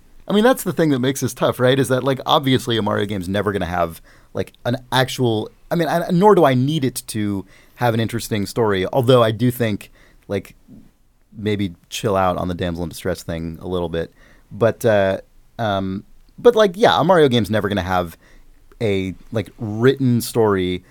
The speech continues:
that is good. But I do think you're right when, I, I, like, I do, well, I, at least I think the comparison is interesting to older Mario games that do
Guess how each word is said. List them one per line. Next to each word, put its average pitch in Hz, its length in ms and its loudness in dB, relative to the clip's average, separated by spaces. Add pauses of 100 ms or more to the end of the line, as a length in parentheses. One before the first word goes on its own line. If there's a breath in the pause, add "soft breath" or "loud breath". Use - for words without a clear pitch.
(160 soft breath)
that 113 240 0
is 98 160 -2
good. 90 420 0 (220 soft breath)
But 131 100 4
I 127 60 6
do 151 160 0
think 143 320 0
you're 131 180 2
right 107 340 2
when, 101 260 -4 (120)
I, 92 220 -6
I, 135 60 -4
like, 165 160 2
I 180 60 6
do, 190 100 2 (100)
well, 165 160 4
I, 143 140 2 (280)
at 147 140 -4
least 175 160 0
I 156 80 0
think 185 200 -2
the 170 80 -2
comparison 127 500 0
is 92 100 -4
interesting 85 480 -6 (280 soft breath)
to 95 460 -2 (320 soft breath)
older 117 340 2
Mario 98 380 2
games 92 440 -4 (120)
that 98 380 -4
do 107 520 -2